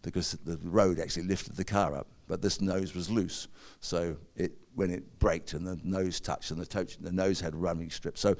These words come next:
aerodynamically, the car was superior, and it also cut a hole in the floor, uh, underneath the car, which people didn't pick up on. There was a vent, there was a nasa duct under the floor, and because of the shape of the cockpit, that was a low-pressure area as well. So that was sucking on this hole,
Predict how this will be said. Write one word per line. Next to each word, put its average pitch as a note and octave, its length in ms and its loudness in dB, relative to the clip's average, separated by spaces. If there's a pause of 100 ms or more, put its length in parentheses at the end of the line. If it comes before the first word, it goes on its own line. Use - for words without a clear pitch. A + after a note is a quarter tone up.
(240)
aerodynamically, A2+ 720 10
the F2+ 100 -4
car F2+ 260 0
was E2+ 240 -4
superior, D#2 640 0 (300)
and F#2 100 2
it G2+ 60 6
also A2 320 8
cut G2+ 240 2
a F#2 80 2
hole G#2 300 8
in E2 60 0
the D#2+ 80 -2
floor, E2+ 440 2 (400)
uh, F2 240 -4
underneath F2+ 380 2
the F2 100 -4
car, D#2 320 0
which - 180 -6
people E2+ 220 -2
didn't E2 200 -6
pick F#2 200 0
up D2 180 -4
on. D2+ 300 -6
There F2 80 -2
was E2+ 160 -6
a E2 80 -2
vent, F2+ 400 -4
there F2 120 -4
was E2+ 220 -4
a E2+ 80 -2
nasa F2+ 420 0
duct - 360 -6 (260)
under F#2+ 220 2
the E2 100 -2
floor, E2+ 400 0 (320)
and D#2+ 180 -4
because F#2 280 0
of E2 80 -2
the F2 120 -4
shape G2+ 340 4
of - 60 -6
the - 100 -6
cockpit, - 420 -2
that - 120 2
was F2+ 120 -2
a F2 60 0
low-pressure F2 540 0
area F#2 320 -2
as E2 140 -8
well. F2 220 0
So F#2 160 2
that A2+ 140 6
was G#2 120 2
sucking F#2+ 460 0
on E2+ 120 -4
this F2+ 160 -4
hole, F2+ 360 -2